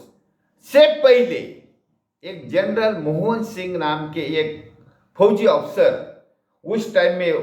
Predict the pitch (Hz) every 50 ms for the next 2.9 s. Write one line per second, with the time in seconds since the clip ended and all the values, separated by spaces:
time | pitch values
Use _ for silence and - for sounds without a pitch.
0 | - - 139 147 151 139 - - 135 139 - 175 170 165 160 156 151 147 135 117
1 | 123 151 160 170 160 135 110 90 82 - - - _ _ 151 160 180 202 196 165
2 | 156 143 - 147 135 117 113 113 110 123 123 123 120 123 131 110 98 101